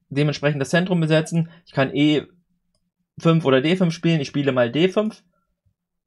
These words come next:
Mit der Idee, zum einen das Zentrum zu besetzen und mich zu entwickeln. Weiß gibt jetzt hier so ein Schach. Und das ist auch ein typischer Anfängerzug. Einfach mal so ein Schach geben.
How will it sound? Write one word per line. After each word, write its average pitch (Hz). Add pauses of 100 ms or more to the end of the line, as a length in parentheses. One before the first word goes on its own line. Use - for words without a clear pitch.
(1400)
Mit 156
der 143
Idee, 139 (100)
zum 131
einen 135
das 147
Zentrum 160
zu 160
besetzen 151
und 127
mich 135
zu 135
entwickeln. 117 (240)
Weiß 143
gibt 185
jetzt 170
hier 170
so 147
ein 139
Schach. - (300)
Und 127
das 151
ist 143
auch 143
ein 165
typischer 214
Anfängerzug. 180 (640)
Einfach 156
mal 147
so 143
ein 139
Schach -
geben. 151